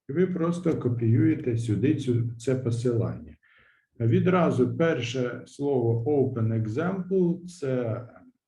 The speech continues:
команда, а потім шлях,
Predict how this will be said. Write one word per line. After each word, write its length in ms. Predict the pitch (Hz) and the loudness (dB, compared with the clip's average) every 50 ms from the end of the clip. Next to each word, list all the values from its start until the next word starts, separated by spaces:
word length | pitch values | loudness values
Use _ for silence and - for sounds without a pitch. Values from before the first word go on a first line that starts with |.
| _ _ _ _ | _ _ _ _
команда, 880 | - 127 120 117 123 165 185 196 196 185 175 180 180 175 180 - - - - - _ _ | -4 -2 0 2 2 2 2 2 2 2 2 2 2 0 -2 -6 -8 -12 -16 -18 _ _
а 120 | - 127 - | -6 -4 -4
потім 500 | - - 233 233 226 226 208 196 180 170 | -2 -2 -2 -2 -2 0 0 2 2 2
шлях, 800 | 180 - - 175 175 170 135 113 110 117 117 - - - _ | 2 2 4 4 4 6 6 4 2 0 -2 -6 -10 -14 _